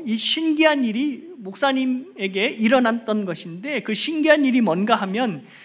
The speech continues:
이전에는 전혀 목사님 눈에 들어오지도 않았던 이 동네 집들의 메일박스들이 눈에 들어오기를 시작한 것입니다.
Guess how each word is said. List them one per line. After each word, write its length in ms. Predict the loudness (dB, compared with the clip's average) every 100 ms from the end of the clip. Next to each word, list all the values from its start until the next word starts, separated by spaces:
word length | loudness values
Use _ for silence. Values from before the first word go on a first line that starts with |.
| -20 _
이전에는 760 | -4 4 6 6 6 2 0 -6
전혀 460 | -14 -2 0 2 2
목사님 640 | 4 0 4 2 4 4
눈에 340 | 4 4 2 0
들어오지도 480 | 0 0 0 -2 -4
않았던 760 | 0 -2 -2 -6 -2 -2 -4 -16 -20 _ -2
이 180 | -2
동네 540 | 0 2 4 8 6 6
집들의 680 | -2 -6 0 2 2 0 4
메일박스들이 1040 | 8 8 6 4 -2 -2 -8 -6 -4 -4 -4
눈에 540 | 0 0 0 -6 -20
들어오기를 840 | -8 0 2 2 -2 -6 -10 -6 -4
시작한 600 | -4 2 2 2 -2 0
것입니다. 580 | 0 -4 -10 -12 -20